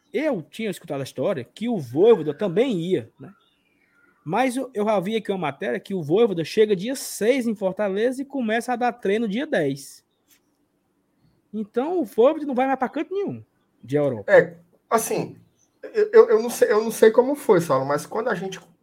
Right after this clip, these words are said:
Speaker 2: de novo, né, quando a gente conversou com o Alex lá atrás, ele disse que a comissão técnica não ia, não. Que era uma, uma, uma atividade da gestão, né? Então,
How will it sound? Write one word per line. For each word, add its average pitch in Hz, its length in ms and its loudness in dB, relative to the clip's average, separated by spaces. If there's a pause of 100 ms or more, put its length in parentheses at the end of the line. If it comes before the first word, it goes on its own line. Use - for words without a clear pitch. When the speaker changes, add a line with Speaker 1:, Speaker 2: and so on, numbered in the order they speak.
(100)
Speaker 2:
de 156 140 -4
novo, 147 320 0
né, 151 140 -2
quando 170 180 -2
a 175 40 4
gente - 140 -4
conversou 185 400 -4
com - 100 -8
o 185 40 2
Alex 156 340 0
lá 147 120 -2
atrás, 175 680 -4 (580)
ele 151 160 -6
disse 170 180 -8
que - 80 -2
a 170 60 2
comissão 185 420 -6
técnica 180 380 -4
não 202 140 -10
ia, 254 100 -8
não. 285 260 -12 (640)
Que 131 140 -2
era 135 220 4
uma, 147 500 -4
uma, 127 720 -8 (500)
uma 131 140 -2
atividade 143 500 -2 (160)
da 147 160 4
gestão, 135 560 -2 (1400)
né? 113 240 -16 (600)
Então, 139 800 -12